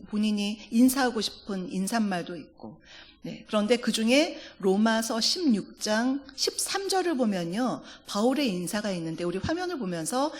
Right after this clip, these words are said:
십육 장 십삼 절을 우리 함께 읽겠습니다. "주 안에서 택하심을 입은 루포와 그의 어머니에게 문안하라. 그의 어머니는 곧 내 어머니니라." 아멘. 이 구절을 통해서 알 수 있는 것은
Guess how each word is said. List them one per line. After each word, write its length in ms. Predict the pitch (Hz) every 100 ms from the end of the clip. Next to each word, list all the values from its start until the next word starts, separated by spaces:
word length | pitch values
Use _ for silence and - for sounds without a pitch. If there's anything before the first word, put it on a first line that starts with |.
| - -
십육 460 | - 277 262 269
장 340 | - 208 226 240
십삼 440 | - - 285 254
절을 240 | 226 185 220
우리 160 | 180
함께 260 | 202 311 294
읽겠습니다. 800 | - 170 - 147 143 180 285 330 - - - - - -
"주 220 | - 226
안에서 640 | 226 220 208 262 247 254
택하심을 680 | 254 302 311 277 294 247 233
입은 500 | 190 185 226 226 175
루포와 680 | 214 - 226 196 180 165 - - -
그의 240 | 220 220
어머니에게 880 | 196 175 214 220 214 202 196 196 196
문안하라. 760 | 180 170 170 190 160 143 131 - - - -
그의 180 | - 196
어머니는 800 | 196 165 175 175 170 185 220 226
곧 320 | - 226 226 - -
내 300 | 165 190 214
어머니니라." 1080 | 165 165 175 190 208 175 143 143 139 139 151 - -
아멘. 360 | 156 - 277 - _ - - - -
이 40 | 277
구절을 380 | - 254 294 294
통해서 320 | 302 285 294
알 120 | 180
수 120 | 208
있는 200 | 240 240
것은 500 | 214 165 294 277 -